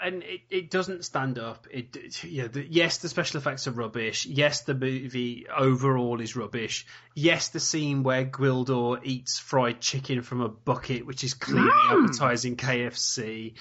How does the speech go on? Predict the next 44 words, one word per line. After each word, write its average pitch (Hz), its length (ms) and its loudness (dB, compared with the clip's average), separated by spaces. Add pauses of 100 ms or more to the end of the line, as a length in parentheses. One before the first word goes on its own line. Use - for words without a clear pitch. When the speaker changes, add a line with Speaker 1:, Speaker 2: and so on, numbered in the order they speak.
(140)
Speaker 2:
<laughs> - 220 -12
Speaker 1:
is 143 360 0 (100)
just 139 260 -2
the 151 60 2
most 127 260 2
ridiculous 131 480 0
bit 120 140 -4
of 131 120 -4
product 117 300 -4
placement 120 400 -4
you've 123 140 -2
ever 110 140 -6
seen. 117 400 -4
But - 220 0
do 151 60 0
you 165 60 2
know 226 140 4
what? 170 320 4 (280)
At 165 100 -4
the 151 140 0
end 180 100 0
of 180 60 -10
the 185 80 0
day, 139 280 2 (300)
if, 160 240 -2
if - 260 0
you're 233 140 4
sat 190 320 2
at 135 60 -2
home 135 440 0
and 127 320 -2
it's 135 200 -8
a 135 40 -6
Sunday 156 420 2
morning 117 600 0
and 123 180 -2
you 117 100 -6
just 131 300 -6
wanna 135 180 2
watch 120 280 -2
a 113 40 -6
shit - 460 -2
movie, 101 520 -8 (340)
then 131 300 2